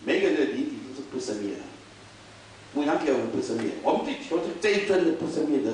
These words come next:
灵，灵光，你可以成道。但是你不求这一，你就那一尊的佛；你去求那个生灭，去母娘求那个生灭，永远都在贪嗔痴爱里头在埋葬自己。拜了母娘五十年也没有用了。为什么？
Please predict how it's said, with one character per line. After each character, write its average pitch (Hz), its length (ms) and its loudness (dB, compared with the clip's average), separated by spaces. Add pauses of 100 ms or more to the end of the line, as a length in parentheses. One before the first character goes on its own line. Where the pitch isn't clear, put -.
(100)
灵， 110 240 -2 (140)
灵 117 200 -2
光， 113 260 -2 (320)
你 120 220 -2
可 139 80 2
以 117 80 4
成 - 200 -6
道。 90 240 -6 (400)
但 294 160 4
是 294 180 2
你 175 100 4
不 277 160 0
求 - 260 2
这 190 80 4
一， - 300 0
你 254 160 -6
就 185 160 4
那 175 160 4
一 165 140 0
尊 180 180 4
的 - 60 2 (100)
佛； - 320 -6 (300)
你 - 80 -6
去 262 160 -4
求 165 120 -2
那 202 80 0
个 170 120 2
生 202 280 6
灭， 170 220 4
去 190 200 2
母 127 100 -2
娘 131 180 2
求 127 100 -4
那 143 80 0
个 - 80 -6
生 131 220 0
灭， 131 160 0 (320)
永 185 200 4
远 156 200 2
都 156 120 2
在 143 220 4
贪 151 240 0
嗔 139 240 0
痴 131 140 0
爱 127 100 4
里 107 60 0 (100)
头 101 140 -6
在 113 120 2
埋 101 180 -2
葬 110 140 -6 (100)
自 107 100 -12
己。 98 160 -14 (1300)
拜 185 120 4
了 165 140 4
母 135 80 2
娘 143 260 0 (100)
五 127 140 -2
十 - 140 -6
年 135 100 0
也 113 120 -2
没 98 180 -10
有 104 60 -10 (100)
用 98 80 -14
了。 - 140 -16 (1300)
为 143 80 -2
什 131 100 0
么？ 110 80 2